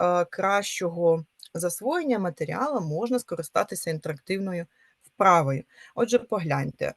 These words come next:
в даному випадку, о, оскільки в, в моїй школі навчаються на змішаному навчанні діти,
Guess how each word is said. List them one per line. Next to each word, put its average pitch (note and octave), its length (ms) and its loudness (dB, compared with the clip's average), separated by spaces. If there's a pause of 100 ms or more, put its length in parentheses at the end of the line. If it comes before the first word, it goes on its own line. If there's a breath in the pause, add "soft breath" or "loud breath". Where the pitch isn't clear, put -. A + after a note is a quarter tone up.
в D#3+ 180 0
даному G#3 320 2
випадку, E3+ 680 -4
о, D#3 80 -6
оскільки F3 600 -2
в, F3 40 -4 (540)
в E3 40 -6
моїй G#3 280 2
школі D#3 320 0
навчаються E3 640 0
на D#3 120 -8
змішаному C#4+ 480 -6
навчанні G3+ 480 0
діти, D#3 380 -6